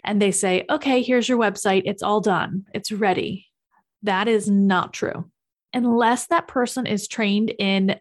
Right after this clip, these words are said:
search engine optimization, that is not true. I will put that little caveat in there because if they are at least aware of some minimal things that should be done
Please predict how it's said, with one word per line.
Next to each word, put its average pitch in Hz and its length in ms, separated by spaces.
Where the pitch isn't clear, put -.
search 214 480
engine 214 400
optimization, 190 880
that 202 220
is 185 120
not 185 200
true. - 180
I 196 100
will 208 220
put 208 260
that 185 160
little 175 160
caveat 165 480
in 160 140
there 160 180
because 185 480
if 240 260
they 294 180
are 226 440
at - 140
least 247 400
aware 214 340
of - 140
some - 200
minimal 202 840
things 196 480
that 208 220
should 214 180
be 220 120
done 190 500